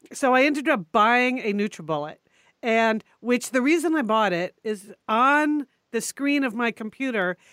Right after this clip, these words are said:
it just looked a lot smaller than all of those other big things, which I don't need a big thing. I am one person. I live alone. I need, like, a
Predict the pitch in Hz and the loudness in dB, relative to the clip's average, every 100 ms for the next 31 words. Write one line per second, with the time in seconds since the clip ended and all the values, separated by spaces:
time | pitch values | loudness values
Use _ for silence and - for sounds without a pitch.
0 | _ - 247 277 247 269 285 - 254 240 | _ -10 -6 -4 -2 -2 -2 -2 0 2
1 | 226 - - 220 247 285 302 262 240 226 | 0 -4 -4 0 2 2 0 0 -2 0
2 | 233 226 208 214 190 220 220 185 220 233 | 0 -2 -2 -4 -2 -4 -4 -4 -2 -2
3 | 214 - 247 254 226 233 - - _ 269 | -4 -4 -4 -4 -6 -8 -8 -18 _ -4
4 | 254 330 277 311 202 165 - 165 160 226 | 0 0 2 0 0 -4 -6 -12 -8 -6
5 | 240 233 247 247 254 - 240 226 233 - | -4 -2 -4 -4 -8 -8 -8 -6 -10 -14
6 | _ 226 214 226 233 220 214 208 208 - | _ -4 -2 0 0 2 2 0 -2 -8
7 | _ 226 220 247 240 226 220 208 196 185 | _ -6 -2 0 0 -2 -4 -2 -2 -2